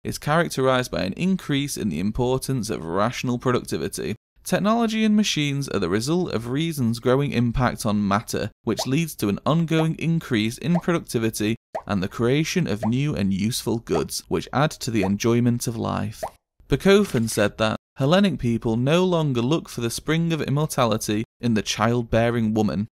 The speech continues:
Now they look for it in the male creative principle. In Campbell's words, "Maternity pertains to the physical side of humans,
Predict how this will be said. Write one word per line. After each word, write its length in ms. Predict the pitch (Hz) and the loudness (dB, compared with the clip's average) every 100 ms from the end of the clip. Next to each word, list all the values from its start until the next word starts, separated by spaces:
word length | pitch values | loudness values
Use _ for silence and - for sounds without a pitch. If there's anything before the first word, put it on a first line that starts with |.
| _ | _
Now 380 | 135 147 170 180 | -2 2 2 0
they 180 | 165 - | 2 2
look 240 | 127 123 | 2 0
for 220 | - 107 104 | -2 -4 -2
it 120 | - | -2
in 140 | 101 | -2
the 80 | 95 | 0
male 380 | 110 120 131 139 | 2 2 2 0
creative 720 | - 135 113 117 - 123 - | -2 0 2 2 0 -4 -2
principle. 600 | 110 98 101 98 92 113 - _ _ | -2 0 -2 -4 -2 -2 -6 _ _
In 160 | 165 160 | -2 0
Campbell's 480 | - 214 226 220 160 | 4 4 4 2 2
words, 380 | 92 98 - - _ - | 2 2 0 -6 _ -6
"Maternity 640 | 127 - 196 208 208 - | -4 2 4 4 2 0
pertains 560 | 214 214 - 123 110 120 | -2 -2 0 2 2 -2
to 80 | 120 | -2
the 100 | 107 | -4
physical 500 | - 175 190 - 185 | 0 -2 0 0 0
side 380 | - 120 117 123 | 2 2 2 0
of 80 | 113 | -4
humans, 640 | 110 110 101 65 101 | -2 0 0 -2 -4